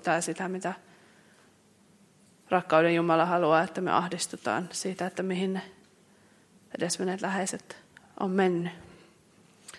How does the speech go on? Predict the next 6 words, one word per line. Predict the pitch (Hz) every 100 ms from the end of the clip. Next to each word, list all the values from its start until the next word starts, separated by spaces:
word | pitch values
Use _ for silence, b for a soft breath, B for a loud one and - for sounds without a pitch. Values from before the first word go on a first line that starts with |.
| B B B B B B _ _ _ -
Ää, | 196 156 151 165 B B B B B B B B _ _ _ _ _ _ _ _
ja | - -
puhuttiin | 180 165 165 156 160 -
vielä | 180 151 -
siitä, | - 165 156
että | 160 - 147